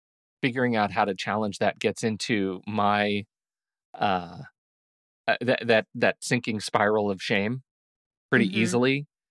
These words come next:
Speaker 1: um, because I immediately go into that space of, um, you know, whatever good stuff has happened, I probably don't deserve it. So I, I, it's, it, it's accidental. It's incidental because I have such a history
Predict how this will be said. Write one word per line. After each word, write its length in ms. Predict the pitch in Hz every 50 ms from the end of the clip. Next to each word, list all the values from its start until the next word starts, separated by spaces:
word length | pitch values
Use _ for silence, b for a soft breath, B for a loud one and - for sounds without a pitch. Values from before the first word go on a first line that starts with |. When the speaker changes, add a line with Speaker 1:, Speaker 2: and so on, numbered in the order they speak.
| _ _ _ _ -
Speaker 1:
um, 420 | 117 113 107 104 104 101 101 - - - 113
because 680 | 113 113 - - - 117 107 104 101 101 98 - - - _ _ _ _
I 480 | 110 110 104 104 104 104 101 101 104 - _ _
immediately 680 | - 117 110 107 110 123 135 131 139 135 113 120 120 117
go 260 | 104 104 113 110 104
into 300 | 107 107 107 98 - 117 101
that 220 | 101 98 - -
space 460 | - - - 101 101 101 101 - - - -
of, 340 | 104 98 92 95 95 92 - _ _ _ _ -
um, 280 | 104 98 90 110 - - - - - _
you 140 | - 107 101
know, 80 | 95 92
whatever 340 | 95 117 123 139 131 127 113
good 200 | 110 113 98 -
stuff 240 | - - 107 92
has 120 | - 95 -
happened, 320 | 110 101 95 - 95 95
I 80 | 90 87
probably 480 | - - 131 139 131 117 98 113 101
don't 240 | 95 101 101 95 95
deserve 320 | - 101 95 104 95 90 92
it. 120 | - - -
So 200 | - 127 110 98
I, 180 | - - 101 98 170 _ - -
I, 120 | 107 98 - -
it's, 320 | - - - - - - - _ _ _ -
it, 140 | 120 104 - _ _ -
it's 340 | 123 120 - - - - - _ -
accidental. 720 | 147 139 127 - - 143 104 120 107 95 - - 67 - - _ _ _ _ _ _ _ _ -
It's 200 | 113 104 - - _ -
incidental 840 | 180 165 160 165 147 - - 143 123 113 113 104 98 - - 95 98
because 320 | 101 113 - 139 120 107
I 80 | 107 101
have 140 | 107 101 -
such 200 | - 120 98 -
a 40 | 92
history 580 | - 120 - - - 113 98 90 87 98 -